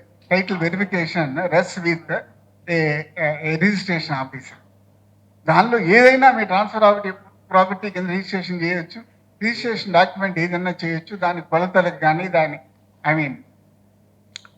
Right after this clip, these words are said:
ఎగ్జాక్ట్‌నెస్‌కి కానీ none of the act provides for. అందుకనే ఏ వెరిఫికేషన్ లేకుండా డాక్యుమెంట్స్ రిజిస్టర్ చేస్తారన్నమాట. దానికోసము the original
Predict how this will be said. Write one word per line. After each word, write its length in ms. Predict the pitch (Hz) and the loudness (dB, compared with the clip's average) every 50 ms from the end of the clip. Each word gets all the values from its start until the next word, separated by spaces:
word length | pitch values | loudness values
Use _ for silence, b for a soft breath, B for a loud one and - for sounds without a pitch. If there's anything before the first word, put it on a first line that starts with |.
| 156 156 | -6 -6
ఎగ్జాక్ట్‌నెస్‌కి 720 | 151 - 180 214 214 214 214 - 202 175 - - 175 156 143 147 | -2 8 10 10 12 10 8 2 -2 -2 -2 -4 -8 2 4 4
కానీ 260 | 151 156 165 175 147 143 190 202 - B B B B - 175 | 4 4 2 0 -2 -4 -6 -10 -14 B B B B -2 -2
none 120 | 185 208 208 | 2 2 2
of 60 | 208 202 | 0 0
the 80 | 180 160 156 160 | 0 2 2 2
act 140 | 160 - - - | 2 0 -8 -4
provides 360 | 135 139 147 151 165 170 - - - | -4 0 0 2 0 0 -2 -8 -14
for. 120 | 123 120 - - - - 165 | -14 -14 -14 -14 -10 -4 0
అందుకనే 360 | 165 190 208 - 208 190 226 254 233 190 175 | 2 2 4 2 2 2 2 -2 0 2 2
ఏ 20 | 190 196 196 | 6 6 6
వెరిఫికేషన్ 600 | 196 226 226 220 202 220 220 214 - 208 202 185 170 | 6 6 4 2 2 2 2 2 0 -4 -2 -2 -2
లేకుండా 340 | 175 - - 196 202 262 311 - - - _ _ - - - - _ 175 | -2 -2 -4 -6 -4 -4 -4 -4 -6 -16 _ _ -16 -16 -16 -12 _ 10
డాక్యుమెంట్స్ 500 | 196 226 247 - - 226 220 208 208 226 208 175 | 10 10 10 8 2 0 0 0 0 -2 -2 -2
రిజిస్టర్ 340 | 156 151 147 - 147 135 123 | -2 -2 -2 -6 -8 -8 -8
చేస్తారన్నమాట. 600 | 123 120 - - - 113 110 110 110 110 107 107 - _ _ _ _ _ - _ _ _ _ _ _ _ - | -8 -10 -10 -10 -10 -10 -10 -10 -16 -18 -18 -20 -20 _ _ _ _ _ -20 _ _ _ _ _ _ _ 6
దానికోసము 800 | 160 196 254 302 311 - - 262 247 220 - - 208 233 285 - - _ _ _ _ - | 8 8 8 8 6 2 2 2 0 0 -2 -8 -12 -12 -12 -16 -18 _ _ _ _ 0
the 80 | 175 170 165 190 | 0 4 4 4
original 380 | 214 269 294 269 277 285 269 | 4 4 0 0 0 -2 -2